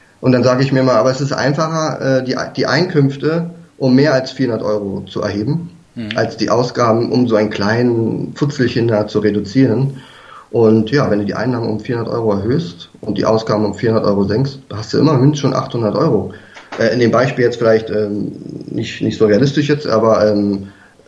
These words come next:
Speaker 1: ich finde, die Einnahmenseite sollte, ähm, schon mehr Aufmerksamkeit beginn-, ähm, bekommen. Und da habe ich in meinem Buch, das heißt ja, ähm, die fünfundzwanzig-Tages-Challenge,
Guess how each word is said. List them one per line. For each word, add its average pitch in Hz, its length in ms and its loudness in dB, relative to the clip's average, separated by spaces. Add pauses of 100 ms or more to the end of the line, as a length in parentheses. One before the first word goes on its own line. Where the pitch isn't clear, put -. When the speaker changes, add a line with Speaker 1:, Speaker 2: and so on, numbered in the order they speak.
(500)
Speaker 1:
ich 127 120 -6
finde, 139 160 2
die 127 60 0
Einnahmenseite 127 640 2
sollte, 110 480 2 (100)
ähm, 101 220 -2
schon 113 260 -2
mehr 104 240 2
Aufmerksamkeit 107 680 -4
beginn-, 101 380 -2
ähm, 98 240 -4 (380)
bekommen. 214 600 0 (420)
Und 107 180 -2
da 107 80 2
habe 110 120 2
ich 110 80 -2
in 113 80 0
meinem 107 160 2
Buch, 127 280 0
das 107 180 -8
heißt 107 240 -2
ja, 107 260 2
ähm, 101 400 0
die 98 120 -4
fünfundzwanzig-Tages-Challenge, 120 1500 0